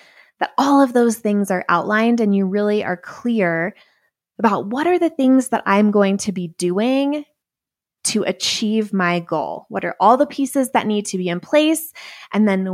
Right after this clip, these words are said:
what are the action steps that I'm gonna be taking to be able to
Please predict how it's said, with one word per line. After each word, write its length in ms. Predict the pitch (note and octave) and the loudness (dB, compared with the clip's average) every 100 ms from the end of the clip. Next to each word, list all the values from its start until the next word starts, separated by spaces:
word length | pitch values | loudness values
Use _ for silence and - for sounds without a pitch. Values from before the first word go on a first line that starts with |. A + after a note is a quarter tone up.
| F3+ | 2
what 240 | B3 D4+ - | 4 4 2
are 120 | B3+ | -2
the 180 | G3+ - | -2 -2
action 500 | G#3 A#3 - B3 A#3+ | 0 0 -2 -4 -4
steps 440 | A3+ B3 C#3 - - | -4 -4 -4 -6 -8
that 160 | - - | -6 -4
I'm 260 | G3 G#3+ | 0 2
gonna 180 | A3 G#3 | 2 -2
be 140 | F3+ D#3+ | -6 -12
taking 920 | - - F3 E3+ A3+ A#3 A#3+ B3 B3+ _ _ _ | -14 -8 -8 -4 -2 0 0 -2 -6 _ _ _
to 100 | - | -10
be 160 | G3+ F#3 | -6 -4
able 240 | G3 G#3 G#3+ - | 0 -2 -2 -6
to 480 | G3 F#3 F3+ F3 | -4 -2 0 -2